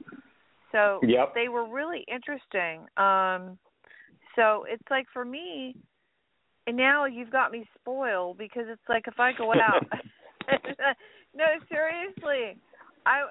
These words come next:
Speaker 1: you know, I won't even buy, I won't even buy. It's like I go and I look at these chocolates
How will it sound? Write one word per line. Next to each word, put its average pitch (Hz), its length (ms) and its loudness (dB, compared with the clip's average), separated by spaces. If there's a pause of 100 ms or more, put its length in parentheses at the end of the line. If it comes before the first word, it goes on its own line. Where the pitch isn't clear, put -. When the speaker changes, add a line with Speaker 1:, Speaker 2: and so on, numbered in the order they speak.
(160)
Speaker 1:
you 294 120 -12
know, 285 200 -6
I 285 140 0
won't 302 300 -6
even 285 180 -12
buy, 262 560 0 (100)
I 233 140 -2
won't 269 200 -8
even 254 260 -12
buy. 240 460 0 (200)
It's 214 140 -14 (100)
like 220 180 -2
I 226 120 -4
go 226 180 -2
and 226 140 0
I 214 180 0
look 226 180 -6
at 233 120 -8
these 214 160 -8 (120)
chocolates 220 480 2